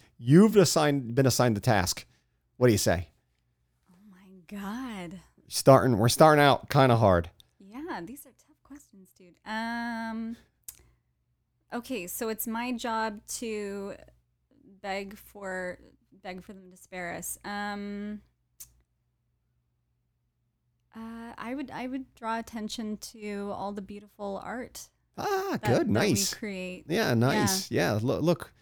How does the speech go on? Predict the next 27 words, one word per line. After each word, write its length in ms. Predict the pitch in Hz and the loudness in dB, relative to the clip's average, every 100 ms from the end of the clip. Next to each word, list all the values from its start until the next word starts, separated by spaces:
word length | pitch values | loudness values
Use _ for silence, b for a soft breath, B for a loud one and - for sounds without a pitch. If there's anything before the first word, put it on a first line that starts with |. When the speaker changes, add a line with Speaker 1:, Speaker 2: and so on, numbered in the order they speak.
| - | -16
Speaker 2:
That 240 | 190 - _ _ - | -14 -14 _ _ -2
Speaker 1:
we're 140 | 131 | 2
not 200 | 131 127 | 2 2
complete 440 | 135 120 - 139 - | 0 -2 0 0 0
idiots. 560 | 104 98 98 - - _ | 0 0 -2 -6 -10 _
Speaker 2:
Yeah. 440 | 233 233 196 175 190 _ | -10 -6 -4 -6 -10 _
Speaker 1:
Yeah. 200 | 139 104 | 2 2
Speaker 2:
That 160 | 233 220 | 0 -4
there 160 | 226 | -4
are 200 | 196 214 | -4 -4
people 380 | 220 226 208 208 | -6 -14 -12 -8
out 160 | 196 185 | -8 -8
there 180 | 190 190 | -8 -8
that 200 | 196 - | -10 -12
create 560 | - 196 185 190 - _ _ _ _ _ _ _ 190 | -10 -8 -8 -8 -12 _ _ _ _ _ _ _ -16
beauty 480 | 208 214 208 214 208 | -10 -8 -6 -8 -6
and, 340 | 196 190 185 | -6 -6 -8
and 440 | - 185 185 185 175 | -10 -8 -8 -8 -10
entertainment 920 | - 196 208 185 202 190 190 196 - - _ _ _ _ _ _ _ _ | -10 -10 -10 -12 -10 -8 -8 -10 -12 -18 _ _ _ _ _ _ _ _
for 200 | 214 190 180 | -10 -10 -8
that, 300 | 196 - 180 | -10 -10 -10
that's 400 | 190 175 - - | -10 -8 -10 -10
more 220 | 202 196 | -12 -10
meaningful 680 | 190 190 190 196 - 190 180 | -8 -6 -6 -8 -8 -6 -6
than 320 | 170 175 170 | -6 -8 -8
television 760 | 175 202 185 175 185 190 185 180 | -10 -10 -10 -10 -10 -10 -10 -8
and 340 | 160 160 175 | -8 -10 -14